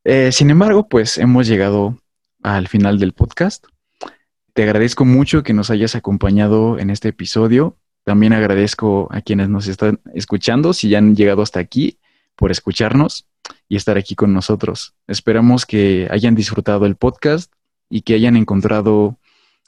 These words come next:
algo valioso en los aprendizajes de Sofi. Sofi, te dejo la última palabra.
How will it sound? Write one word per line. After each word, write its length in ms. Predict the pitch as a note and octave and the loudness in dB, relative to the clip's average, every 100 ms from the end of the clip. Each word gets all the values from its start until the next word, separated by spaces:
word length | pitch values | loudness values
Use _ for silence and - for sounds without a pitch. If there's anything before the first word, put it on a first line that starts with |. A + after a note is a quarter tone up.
| - | -4
algo 260 | G#2+ G#2+ | 0 2
valioso 640 | G2+ F#2+ G#2 B2+ - D#3+ - | 2 2 2 2 0 0 0
en 400 | G2+ G2 F#2+ - - | -2 0 -2 -6 -12
los 460 | - G2+ G2+ G2 | -6 -2 0 -2
aprendizajes 680 | A#2 G#2+ G2 F#2+ G#2+ B2+ A2 | -2 0 0 0 -4 -2 -2
de 100 | F#2+ | -2
Sofi. 440 | F2 G2+ F#2+ F2 A2+ _ _ - _ - | -2 -2 -4 -8 -10 _ _ -20 _ -4
Sofi, 360 | - E3 F#3 | 0 2 2
te 160 | F3+ B2 | 2 2
dejo 400 | A2+ A#2 B2+ B2 | 2 2 0 0
la 140 | F#2+ | 0
última 340 | G#2 G#2+ G#2+ F#2+ | 0 2 2 2
palabra. 440 | E2 E2 B1+ - | -2 -2 -4 -8